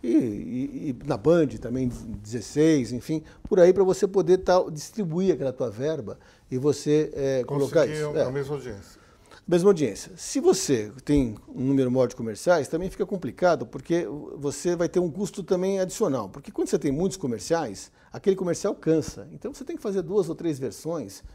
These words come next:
Speaker 1: e também tem custo de produção, porque senão ele fica muito repetitivo. Por quê?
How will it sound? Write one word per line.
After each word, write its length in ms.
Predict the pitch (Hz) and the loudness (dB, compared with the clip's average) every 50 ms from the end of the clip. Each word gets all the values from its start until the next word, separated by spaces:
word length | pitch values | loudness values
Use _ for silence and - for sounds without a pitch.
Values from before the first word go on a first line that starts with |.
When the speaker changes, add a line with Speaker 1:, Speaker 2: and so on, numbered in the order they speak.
| - | -10
Speaker 1:
e 80 | - 294 | -8 -4
também 260 | - 165 147 160 180 | -4 -2 -2 -2 -4
tem 160 | 160 - 170 | -4 -6 -8
custo 240 | 151 - 190 - - | -8 -8 -10 -10 -10
de 60 | 165 | -10
produção, 500 | - 170 175 160 - - 160 147 123 95 - - - - _ | -6 -6 -6 -6 -2 -2 -2 -2 -2 -4 -10 -16 -20 -20 _
porque 220 | - 147 131 143 131 | -10 -8 -6 -6 -6
senão 180 | - 143 135 | -4 -2 -2
ele 120 | 156 180 - | -2 -2 -4
fica 240 | - 180 - 175 | -6 -8 -8 -6
muito 260 | 147 135 160 170 - 180 | -4 -2 -4 -4 -2 -4
repetitivo. 800 | 190 190 - 202 185 - - - 190 190 160 107 - - - - - - - - - - | -6 -6 -6 -8 -10 -10 -12 -6 -2 -2 -2 -2 -4 -14 -18 -20 -20 -20 -20 -18 -10 -6
Por 120 | 220 214 | -6 -6
quê? 280 | - - 135 107 - | -4 -4 -6 -6 -6